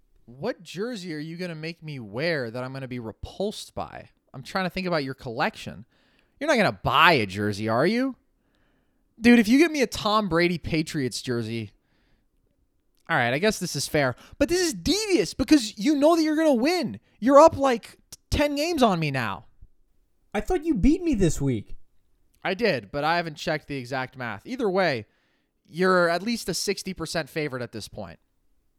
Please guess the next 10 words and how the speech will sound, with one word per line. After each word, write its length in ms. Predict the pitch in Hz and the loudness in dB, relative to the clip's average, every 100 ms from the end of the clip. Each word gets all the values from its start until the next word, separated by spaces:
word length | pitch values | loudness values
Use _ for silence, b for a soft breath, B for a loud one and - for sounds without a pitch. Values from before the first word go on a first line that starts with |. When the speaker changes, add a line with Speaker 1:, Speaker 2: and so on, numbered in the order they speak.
| _ _ | _ _
Speaker 2:
I, 240 | 190 226 226 | -8 -6 -2
I 40 | |
have 140 | 240 185 | -4 -4
seven 460 | - 262 240 226 | 0 0 2 0
games 400 | 190 196 196 160 | 0 0 -2 -4
on 180 | 139 120 | -6 -6
you, 100 | 107 | -10
Carson, 400 | 123 117 120 143 | -8 -8 -8 -6
total. 440 | 123 170 131 104 - _ - - _ _ _ _ _ _ _ _ _ _ _ _ _ _ _ _ - | 0 0 -2 -6 -16 _ -20 -20 _ _ _ _ _ _ _ _ _ _ _ _ _ _ _ _ -16
Speaker 1:
Okay. 420 | 117 120 101 98 | -14 -10 -8 -10